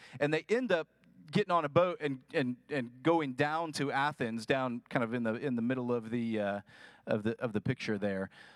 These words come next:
Um, and then from Athens over to, to Corinth, which is most likely where Paul's writing this letter from. So we're not far from him being, from him being there,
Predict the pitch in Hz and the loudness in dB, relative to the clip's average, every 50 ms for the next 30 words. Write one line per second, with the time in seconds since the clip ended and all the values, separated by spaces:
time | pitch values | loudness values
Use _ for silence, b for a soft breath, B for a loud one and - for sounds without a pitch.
0 | B - - - 117 110 101 98 - - 139 143 170 175 156 - 156 156 147 185 | B -4 0 0 0 0 -2 -6 -4 -4 -2 0 0 2 2 2 2 2 2 0
1 | 208 196 - 151 139 135 131 - - 151 151 151 143 143 135 - - 139 127 120 | 0 0 0 -2 -4 -4 -2 0 2 2 2 4 2 2 2 0 0 0 0 0
2 | 120 120 120 - - - - - 143 - - 226 202 135 117 117 - 135 147 151 | 0 -2 -4 -6 -10 -8 -2 -2 0 4 4 4 4 2 0 -2 0 0 0 2
3 | - 175 156 143 - - _ 165 151 175 208 233 - - 139 131 117 113 107 - | 0 0 -2 -2 -8 -14 _ 4 6 6 6 6 2 0 2 2 4 2 2 -2
4 | 113 107 110 139 180 180 b b b _ 120 131 135 127 127 127 135 135 - - | -2 -2 0 -2 -2 -6 b b b _ 0 2 2 2 2 0 -2 -2 0 0
5 | 123 113 113 117 113 - - 127 123 117 110 110 113 110 120 120 - 202 254 214 | 2 2 2 0 -4 -6 0 2 2 2 2 2 -2 -2 -2 0 2 2 2 2
6 | 123 - - 104 82 80 82 - - 180 175 B B B B 143 180 202 220 269 | 0 -2 -2 -4 -4 -4 -2 0 0 0 0 B B B B 2 2 4 4 2
7 | 285 - - - - - 151 170 233 247 208 175 - - 170 156 143 160 180 180 | 2 0 -4 -2 2 4 6 6 6 6 4 4 4 2 0 0 0 -2 -2 -2
8 | 165 143 165 175 175 160 156 147 139 131 123 B B B B B B B B - | 0 0 0 0 0 0 -2 0 0 -2 -4 B B B B B B B B 4
9 | 180 165 165 190 196 156 131 - 185 233 285 277 208 131 117 104 101 95 82 76 | 4 4 4 0 -4 -2 0 0 0 2 2 0 0 -2 -2 -2 -4 -6 -6 -8
10 | 71 73 71 - - | -10 -12 -14 -14 -18